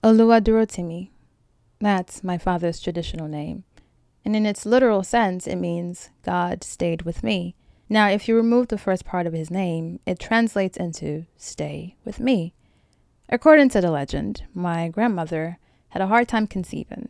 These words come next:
She'd lost one too many children, and my grandfather had long moved on to wife number three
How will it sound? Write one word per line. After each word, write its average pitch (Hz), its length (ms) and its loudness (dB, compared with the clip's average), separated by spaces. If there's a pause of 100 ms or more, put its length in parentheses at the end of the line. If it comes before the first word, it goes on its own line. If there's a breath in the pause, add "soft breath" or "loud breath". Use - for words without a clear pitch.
(120)
She'd - 240 -2
lost 190 420 2
one 220 180 2
too - 140 -2
many 226 220 2
children, 160 680 -6
and 202 120 -2
my 214 100 2
grandfather 214 500 6
had 175 180 -2
long 185 300 0
moved 180 220 -4
on 170 160 -4
to 160 140 -8
wife 160 260 -6
number 160 220 -8
three 196 420 2